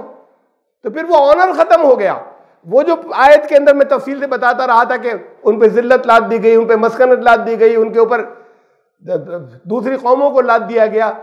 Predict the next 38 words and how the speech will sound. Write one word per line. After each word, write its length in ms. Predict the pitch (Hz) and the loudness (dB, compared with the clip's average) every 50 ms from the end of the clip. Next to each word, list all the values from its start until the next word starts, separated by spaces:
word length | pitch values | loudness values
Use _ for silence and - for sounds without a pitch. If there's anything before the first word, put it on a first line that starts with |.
| - - - _ _ _ _ - | -18 -20 -20 _ _ _ _ -6
सख्त 200 | 196 180 - 220 | -6 -6 -6 -8
लोगों 300 | 196 214 240 254 269 277 | -6 -4 -2 -2 -2 0
को 100 | 277 262 | 0 0
लाद 200 | 240 240 226 226 196 | 0 2 0 -2 -2
दिया 220 | 185 220 220 214 214 | -2 -2 -2 -2 -2
गया। 220 | 190 196 208 214 - - - _ _ _ _ _ - | -2 -4 -6 -6 -8 -14 -20 _ _ _ _ _ -4
और 180 | 156 170 170 | -4 -4 -2
इस 160 | 240 254 - 247 | -4 -2 0 2
आयत 200 | 233 233 233 233 | 2 2 2 0
के 80 | 240 | -2
अंदर 160 | 226 220 220 208 | 0 0 0 0
गया, 180 | 196 240 262 | 0 0 2
"वजाला 500 | 262 233 185 180 180 180 202 220 240 240 226 | 2 2 2 2 2 2 2 2 2 0 0
मिनहुमुल 380 | 214 208 208 220 220 240 240 240 | 0 0 0 2 2 2 0 0
क़िरदता 500 | - 214 190 190 208 202 - - - 294 | -2 -2 0 2 2 2 2 0 0 0
वल 160 | 302 220 208 | 0 0 0
खनाज़ीर", 500 | - 196 170 160 160 170 170 208 220 240 226 | 0 -2 -2 -2 -2 -2 0 -2 -2 -2 -2
तुम 160 | - - 190 | -4 -4 -4
में 140 | 196 202 185 | -4 -4 -4
से 80 | 202 185 | -4 -4
बंदर 300 | 156 185 185 208 214 202 | -2 -2 0 0 0 0
बनाए, 320 | 170 170 160 165 175 185 180 | 0 0 0 0 0 -2 -2
सूअर 260 | - 226 226 233 220 | -2 0 0 0 0
बनाए, 280 | 190 170 156 143 135 - - - - _ _ _ _ _ _ _ - | 0 -2 -2 -4 -6 -8 -12 -18 -20 _ _ _ _ _ _ _ -2
उन, 240 | - 208 220 233 233 | 0 0 2 2 0
उन 300 | 226 - 254 254 269 262 | -2 0 0 0 2 2
लोगों 220 | 247 214 190 196 | 2 2 2 2
में 100 | 190 196 180 | 0 0 -2
से 60 | 196 | -2
जिन्होंने 320 | 175 190 190 202 202 202 190 | -2 0 0 2 0 0 0
ये 120 | 180 190 175 | -2 -2 -2
किया, 260 | 180 202 180 156 127 - - - - _ _ _ - | 0 0 0 0 0 -2 -8 -16 -20 _ _ _ -8
उनके 220 | 175 180 175 208 190 | -6 -4 -4 -4 -2
तर्ज 220 | 185 185 180 185 208 | -2 -2 -2 0 0
अमल 240 | 196 202 214 214 | 0 2 0 0
के 80 | 220 214 | 0 0
तौर 260 | 175 196 185 190 190 196 | 0 0 0 0 -2 -2
पे। 120 | 302 339 | -6 -8